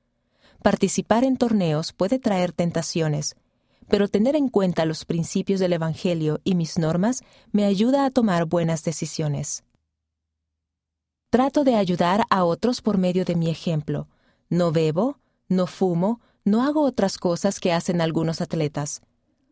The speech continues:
Puede resultar difícil compartir mi testimonio o las Escrituras, pero trato de enseñar a los demás lo que hago y no hago. El Padre Celestial tiene todas las respuestas.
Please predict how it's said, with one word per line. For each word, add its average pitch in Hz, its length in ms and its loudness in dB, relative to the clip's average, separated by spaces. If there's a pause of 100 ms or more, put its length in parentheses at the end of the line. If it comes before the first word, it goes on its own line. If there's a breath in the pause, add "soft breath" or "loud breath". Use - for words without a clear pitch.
(200)
Puede 320 240 2
resultar 240 560 2
difícil 233 520 2
compartir 180 520 0
mi 180 100 0
testimonio 175 680 0
o 214 40 2
las 190 180 -2
Escrituras, 160 680 -2 (440 soft breath)
pero 214 220 4
trato 277 340 0
de 247 120 4
enseñar 185 440 2
a 185 40 2
los 175 180 0
demás 175 460 0
lo 190 240 2
que 170 200 -2
hago 180 440 -2
y 202 120 0
no 196 280 0
hago. 139 360 -6 (1800)
El 196 180 0
Padre 226 340 0
Celestial 220 720 -2
tiene 240 280 2
todas 233 460 0
las 151 200 -4
respuestas. - 800 -8